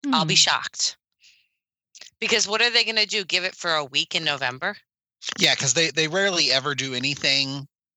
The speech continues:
Speaker 1: It's usually
Speaker 3: at all
Speaker 1: two
Speaker 3: in October.
Speaker 1: Right. It's
Speaker 3: Yeah.
Speaker 1: usually a week in November and two weeks in December. Galaxy's Edge is opening.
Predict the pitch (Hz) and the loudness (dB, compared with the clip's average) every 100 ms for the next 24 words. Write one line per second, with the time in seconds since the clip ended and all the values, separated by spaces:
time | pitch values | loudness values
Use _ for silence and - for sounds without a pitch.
0 | _ 165 175 - 196 170 147 - 143 147 | _ -2 0 2 2 4 2 2 2 4
1 | 147 147 127 - - 123 123 147 151 _ | 4 4 0 0 -4 -4 -6 -8 -8 _
2 | _ - 165 190 139 131 - - 160 123 | _ -6 0 2 2 -2 -6 -8 0 2
3 | 76 170 165 156 214 - 208 196 170 165 | 2 0 -4 -6 -8 -4 -2 -2 0 -2
4 | 160 165 160 - 147 143 - 175 170 - | -2 -4 -2 -2 -6 -4 -4 -2 -4 -2
5 | 165 139 139 165 156 131 - - - - | -4 -2 0 0 -2 -6 -6 -18 -12 0
6 | 180 214 - 190 147 165 160 147 131 - | 2 2 0 -2 0 0 0 -2 -4 -8
7 | - | -12